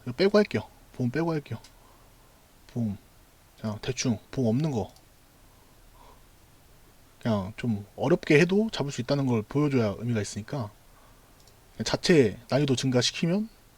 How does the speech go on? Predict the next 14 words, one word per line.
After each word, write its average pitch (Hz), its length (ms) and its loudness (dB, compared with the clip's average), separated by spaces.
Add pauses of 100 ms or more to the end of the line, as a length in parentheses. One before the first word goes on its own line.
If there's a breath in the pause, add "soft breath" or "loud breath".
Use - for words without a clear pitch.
(140)
오십 139 220 2
레벨 143 240 6
분들도 120 480 0 (600 loud breath)
보고 120 200 -4
따라할 190 280 0
수 - 100 -8
있다. 117 480 -4 (220)
보험 113 200 -2
다 - 120 -8
빼고, 160 440 -4 (1800)
뭐, 104 360 -8 (300)
그냥 110 160 -8
대충 - 380 -8 (240)
아무거나. 127 440 -6